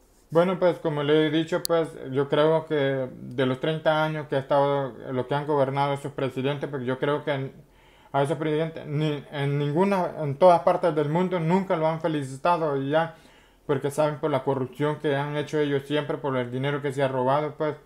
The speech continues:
Y, y, y a pesar de eso, pues, que Nayib no ha llegado pri-, a, a, a tomar la presidencia, que lo va a tomar el primero de, de, de junio, pues lo han felicitado desde todas partes del mundo. Alemania,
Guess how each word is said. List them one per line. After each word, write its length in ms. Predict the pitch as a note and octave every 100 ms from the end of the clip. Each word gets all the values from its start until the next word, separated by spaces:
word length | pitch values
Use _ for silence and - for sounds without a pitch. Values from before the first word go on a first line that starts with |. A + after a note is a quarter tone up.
| _ _ _ - _ - - -
Y, 100 | D#3
y, 560 | D#3+ D#3+ D3 D3 D3 C#3+
y 100 | D#3
a 80 | D3
pesar 320 | D#3 E3 F3
de 240 | E3+ F3 F#3+
eso, 240 | F#3 E3+
pues, 220 | F3+ E3+
que 260 | - D3+ C#3
Nayib 540 | C3+ C3+ C3+ E3+ D3+
no 260 | C#3+ D3+ D#3
ha 100 | E3
llegado 400 | D#3 D3+ E3 D#3
pri-, 140 | C#3+
a, 720 | C#3 D3 C#3 C3+ C3+ C3 B2+ A#2+
a, 220 | C#3+ B2+ B2
a 100 | -
tomar 240 | C#3 D3+
la 120 | D#3
presidencia, 540 | D#3 C#3+ C3+ D3 D3+ C3
que 80 | B2+
lo 80 |
va 60 | B2+
a 20 |
tomar 240 | C#3+ C#3+ D3
el 120 | C#3
primero 400 | C#3 C#3+ D#3 C#3
de, 220 | B2+ C3
de, 220 | C#3+ D3 - - _
de 240 | C#3 C#3 C#3
junio, 500 | F3+ F3+ C#3+ C#3+ D3 - _ _ _ _ _ _ - - _ - - - - _ _
pues 120 | D3 D3
lo 120 | D3+
han 100 | D#3+
felicitado 600 | F3 E3 C#3 D#3 F3+ F3+
desde 160 | D#3 C#3+
todas 220 | F3 F3
partes 340 | F3+ F3 E3+
del 100 | D3
mundo. 600 | E3 G3 F#3+ D#3 B2 B2+ -
Alemania, 960 | C3 B2+ B2 C3+ D3+ D3 C#3 A#2 A2+